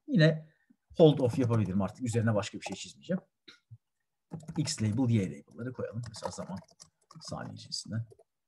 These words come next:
Ee, Y label. Ne dedim? Genlik.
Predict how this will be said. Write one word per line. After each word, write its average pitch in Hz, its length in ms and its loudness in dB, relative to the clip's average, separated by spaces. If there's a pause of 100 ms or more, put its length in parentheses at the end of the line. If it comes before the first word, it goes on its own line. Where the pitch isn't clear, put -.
(1400)
Ee, 73 40 -16 (400)
Y 80 180 -6
label. 101 300 -10 (1120)
Ne 117 120 -12
dedim? 110 320 -8
Genlik. 95 540 -2